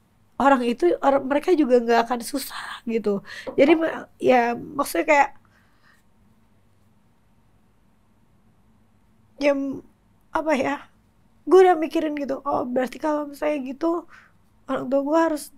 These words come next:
harus, eh, setidaknya secara finansial karena mereka udah nggak kerja, gue harus siapin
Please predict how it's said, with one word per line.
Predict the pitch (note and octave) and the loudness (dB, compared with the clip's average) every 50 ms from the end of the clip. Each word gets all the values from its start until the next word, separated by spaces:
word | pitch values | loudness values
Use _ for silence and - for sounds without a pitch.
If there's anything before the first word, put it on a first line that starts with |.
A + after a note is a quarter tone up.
| _ _ - | _ _ -8
harus, | - B3+ C#4 C4+ C4+ C#4 C#4 C#4+ D4 C#4+ C#4+ C#4 C#4 - - | -6 -4 -4 -2 -2 -2 -2 0 0 -2 -2 -4 -8 -12 -8
eh, | - C#4+ C4+ C4+ C4+ C4+ C4+ C4 B3+ | -4 -4 -2 -2 -2 -2 -2 -2 -4
setidaknya | B3 - - - - D4 B3+ C4 B3+ - C4 C#4+ D4+ D4+ D#4 D#4 | -4 -8 -8 -6 -4 -2 0 0 0 0 -2 -2 -2 -2 -2 -4
secara | D4+ - C#4+ A3+ C4+ B3 A#3+ A#3+ A#3+ | -4 -4 -4 -2 0 2 2 2 0
finansial | A#3 - B3+ B3+ B3 C4 C4 B3+ B3 - - C#4+ C#4 C#4 D4 C#4+ - - _ _ - | 0 -2 -4 -4 -4 -6 -8 -8 -8 -4 0 0 0 0 -2 -4 -10 -18 _ _ -16
karena | - - A#3 | -10 -8 -6
mereka | A3+ G#3+ A3+ A3 A#3 | -4 -4 -4 -2 -2
udah | A3 A3 A3 G#3 | -2 -4 -4 -4
nggak | G3+ G#3+ G#3 | -4 -4 -4
kerja, | C#4+ C4+ C4 B3 D4 D4 D4+ D4+ D4+ D4+ D4+ - | -4 -4 -4 -4 -2 -2 -2 -2 -4 -6 -8 -10
gue | - B3+ C4 C4+ | -8 -2 0 0
harus | C4+ A#3+ - | 0 0 -2
siapin | - - G#3+ G3+ F#3 F#3 - G#3 F#3+ F#3 F#3+ G3+ G3+ F#3 | -4 -2 -2 -2 -2 -4 -6 -6 -4 -4 -4 -4 -4 -6